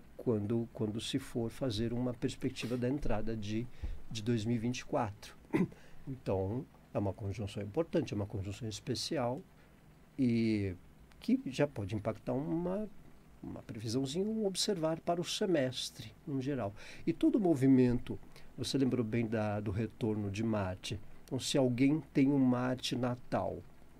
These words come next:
por exemplo, em Virgem, como agora, e o Marte tá retornando em Virgem, ou depois em Libra, ou depois em Escorpião, faz um paralelozinho com dois anos antes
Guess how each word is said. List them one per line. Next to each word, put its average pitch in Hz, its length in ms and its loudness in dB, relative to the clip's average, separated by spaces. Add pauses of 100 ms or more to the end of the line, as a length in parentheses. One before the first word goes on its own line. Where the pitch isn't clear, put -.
(640)
por 110 140 -2
exemplo, 104 460 -2
em 107 140 -2
Virgem, 107 420 2
como 104 200 -2
agora, 95 480 -4
e 139 80 0
o 120 40 0
Marte 110 320 0
tá 127 80 0
retornando 113 440 0
em 127 80 2
Virgem, 95 260 -6
ou 135 80 -2
depois 135 320 2
em 139 80 4
Libra, 110 420 4
ou 107 80 -4
depois 113 240 -4
em 110 60 -4
Escorpião, - 320 -8 (480)
faz 359 400 0
um - 20 0
paralelozinho 175 920 6
com 135 180 0
dois 127 320 4
anos 120 280 2
antes 120 640 -2